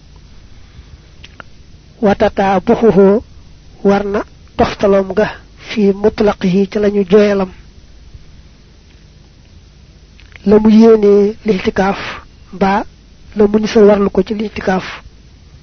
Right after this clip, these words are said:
Su fekkee ci yéene ja moom ràññeelut ba xam day tegale fan ya am du ko tegale, dañ koy wax ne ko faaw kon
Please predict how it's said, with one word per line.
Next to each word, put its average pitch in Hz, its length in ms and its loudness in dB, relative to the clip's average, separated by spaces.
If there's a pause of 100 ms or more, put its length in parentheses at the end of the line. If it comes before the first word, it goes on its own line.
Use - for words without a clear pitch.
(560)
Su - 180 -2
fekkee 208 380 0
ci - 120 -6
yéene 214 340 2
ja 202 80 2
moom 196 200 0
ràññeelut 202 480 0
ba 208 80 -2
xam 202 220 -4 (440)
day 202 160 -2
tegale 208 340 -2
fan 208 200 -4
ya 196 200 -4 (180)
am 208 180 -6
du 190 80 2
ko 208 100 -2
tegale, 196 380 -6 (1200)
dañ 196 100 -4
koy 208 120 4
wax 196 120 0
ne 196 100 -4
ko 190 140 0
faaw 214 300 2
kon 208 140 -4